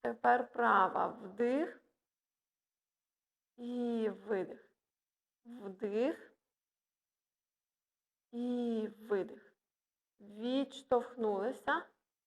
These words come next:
опустилися вниз. Відштовхнулись, чотири, опустилися вниз. Плавно, спокійно вдих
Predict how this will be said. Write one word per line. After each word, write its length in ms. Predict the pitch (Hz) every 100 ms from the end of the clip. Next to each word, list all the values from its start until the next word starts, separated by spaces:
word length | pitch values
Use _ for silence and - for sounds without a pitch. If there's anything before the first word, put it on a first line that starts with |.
| _ _ _
опустилися 960 | 240 233 233 233 226 - 208 190 - 233
вниз. 300 | - - 233 _ _ _ _ _
Відштовхнулись, 1300 | 202 190 220 269 269 - - 262 254 240 226 208 -
чотири, 720 | - 208 - 185 202 240 - - _ _ _ _
опустилися 1000 | 240 220 220 214 - - 226 226 - -
вниз. 240 | - - 226 _
Плавно, 720 | 233 240 254 262 240 226 220
спокійно 720 | 220 _ 233 _ 226 220 214 202
вдих 520 | 190 226 277 330